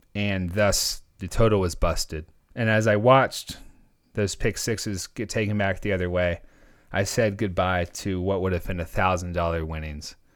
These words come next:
on a parlay that, man, like, I just crushed it. I, I look like a genius in hindsight, and that was a good bet. I maintain it was a good bet. No one should have had the over in Notre Dame, Wisconsin.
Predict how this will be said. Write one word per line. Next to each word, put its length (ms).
on 140
a 60
parlay 480
that, 340
man, 340
like, 140
I 120
just 180
crushed 320
it. 140
I, 200
I 40
look 220
like 100
a 60
genius 380
in 40
hindsight, 520
and 280
that 100
was 160
a 60
good 200
bet. 360
I 160
maintain 460
it 40
was 120
a 40
good 180
bet. 240
No 220
one 180
should 160
have 80
had 180
the 140
over 320
in 100
Notre 240
Dame, 180
Wisconsin. 640